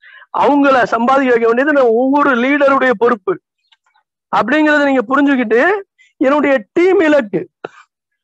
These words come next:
ஒருத்தர் டேலண்டடா அவருக்கு என்ன செய்யலாம்? இந்த மாசம் பத்து சேல் அவருக்கு ஒரு இலக்கு, அல்லது அஞ்சு சேல் இலக்கு. ஒருத்தர் talent கம்மியா இருக்கிறாரா, அவர் இந்த மாசம் ரெண்டு சேல் எடுத்தா போதும், அவருக்கு ஒரு இலக்கு.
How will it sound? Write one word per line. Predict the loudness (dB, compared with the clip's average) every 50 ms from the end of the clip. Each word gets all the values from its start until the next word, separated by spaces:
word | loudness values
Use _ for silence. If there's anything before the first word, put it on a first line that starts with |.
| -4
ஒருத்தர் | -2 -2 0 0 -2 -2 0
டேலண்டடா | 0 0 2 2 0 0 0 2 2 2
அவருக்கு | 2 2 0 0 0 -2
என்ன | -2
செய்யலாம்? | 0 0 0 0 0 0 0 -2 -6 _ _ _ _ _ _ _ _ -6 -4
இந்த | -2 -2
மாசம் | 0 0 0 0 -2 -2
பத்து | -2 -2 -2 -2 -2
சேல் | 0 0 2 2 2
அவருக்கு | 0 0 0 0 -2
ஒரு | 0 0
இலக்கு, | 0 0 0 -2 -2 -6 -10 -10 _ _ _ _ _
அல்லது | -6 -4 -2 0 0
அஞ்சு | 0 0 -2 -2
சேல் | 0 0 0 0
இலக்கு. | 2 0 0 -2 -2 -6 -8 -8 _ _ _ _ _ _ _ _ _ _ _ _ _ _ _ -4
ஒருத்தர் | -2 -2 0 0 -2 0
talent | 2 2 2 2 2 2 0
கம்மியா | 0 0 0 0 0 2 0
இருக்கிறாரா, | 0 0 0 2 2 2 2 2 2 2 0 -2 -4 _ _ _ _ _ _ -20 -20 _ _ _
அவர் | -4 -2 0 2 2 2
இந்த | 0 0
மாசம் | 0 0 0 0 2 2 2
ரெண்டு | 2 2 0 0 0 0
சேல் | 0 0 0 2 0
எடுத்தா | 0 0 -2 -2
போதும், | -2 0 -2 -2 -2 -4 _ _ _ _ _ _ _ _ _ _ -14 -4
அவருக்கு | -2 0 0 0 2 0
ஒரு | 0 0
இலக்கு. | 2 0 0 0 0 -2 -6